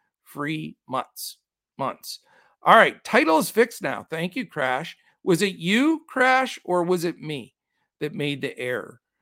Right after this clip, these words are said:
Because I am guessing it may have been you. You are awesome, Crash. I'm going to take a shower now. Oh, no. Now we've got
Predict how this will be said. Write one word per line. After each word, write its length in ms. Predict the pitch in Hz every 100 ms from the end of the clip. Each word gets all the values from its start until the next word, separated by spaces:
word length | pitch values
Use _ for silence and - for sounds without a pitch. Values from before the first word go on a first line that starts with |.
| _ _
Because 760 | - 117 - 170 156 143 143 - _ _ _ _ _ _ 131
I 280 | 160 208
am 460 | 240 247 202 190 135
guessing 1000 | - 185 202 - - 120 117 110 127 143 _ _ _ _ _ _ _ _ _
it 160 | 127 -
may 240 | 131 143
have 160 | 131 123
been 240 | 113 117
you. 280 | 123 131 - _ _ _ _ _ _ -
You 180 | 170
are 160 | 202 196
awesome, 440 | 180 170 170 160
Crash. 540 | 147 - 160 156 151 -
I'm 180 | - 143
going 340 | 131 139 151 147
to 80 |
take 400 | 135 - 143 135 -
a 80 | 120
shower 600 | - 135 123 123 123 123
now. 640 | 117 117 123 117 113 - _ _ _ _
Oh, 240 | 170 208 190
no. 840 | 143 143 147 190 220 147 123 110 _ _ _
Now 280 | 110 156 196
we've 240 | 202 170
got 320 | - 151 135